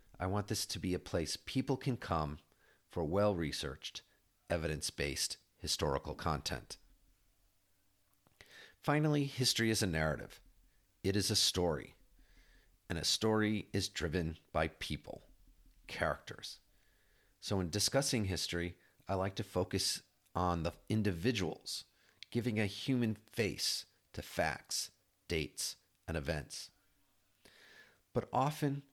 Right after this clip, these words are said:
there are those who have been left out of the narrative. I will not only talk about the famous or great individuals, but also the ordinary ones, the ones who get glossed over or pushed to the side.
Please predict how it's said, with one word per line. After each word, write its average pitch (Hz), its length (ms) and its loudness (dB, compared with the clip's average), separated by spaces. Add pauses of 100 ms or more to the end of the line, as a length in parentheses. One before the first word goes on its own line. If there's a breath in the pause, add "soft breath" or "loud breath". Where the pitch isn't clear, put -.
(180)
there 101 200 4
are 101 80 6
those 104 440 2
who 113 100 0
have 104 240 0
been 95 220 0
left 82 340 -2
out 82 220 2
of 76 100 -4
the 87 80 0
narrative. 87 640 0 (1080 soft breath)
I 87 80 2
will 85 140 2
not 87 240 0
only 85 200 0
talk 82 300 0
about 80 280 -2
the - 60 -16
famous - 720 0 (180)
or 80 120 -2
great 113 340 2
individuals, 104 760 2 (600 soft breath)
but - 200 -2
also 120 320 0
the 113 240 0 (140)
ordinary 73 560 0
ones, 67 500 -8 (520 soft breath)
the 82 100 -2
ones 110 360 0
who 107 100 0
get 98 260 -2
glossed 92 500 0
over 92 440 2 (480 soft breath)
or 82 120 -6
pushed - 440 0
to - 80 -4
the 78 120 -4
side. 82 560 2